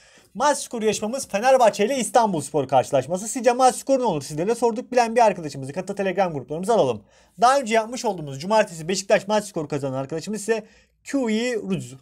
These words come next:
isimli arkadaşımız. Bu arkadaşımız da bize Instagram üzerinden ulaşabilirler. Herhangi bir soru, öneri, görüş, öneri, hiç her şey için buradan, her şey için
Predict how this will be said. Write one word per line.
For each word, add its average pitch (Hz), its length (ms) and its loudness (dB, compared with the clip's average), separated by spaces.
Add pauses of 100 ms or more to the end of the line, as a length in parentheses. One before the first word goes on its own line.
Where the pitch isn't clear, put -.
(180)
isimli 160 300 -6
arkadaşımız. 170 560 -4 (400)
Bu 269 80 4
arkadaşımız 233 520 0
da 190 80 0
bize 185 120 -2
Instagram 214 500 0
üzerinden 170 480 -4
ulaşabilirler. 165 680 0 (200)
Herhangi 247 440 0
bir 226 60 -4
soru, 240 340 0
öneri, 190 400 -4
görüş, 208 320 -4
öneri, 185 420 -6
hiç 233 120 -10
her 240 240 -2
şey - 180 -8
için 131 280 -12
buradan, 117 360 -8
her 262 200 0
şey 202 180 -8
için 190 320 -12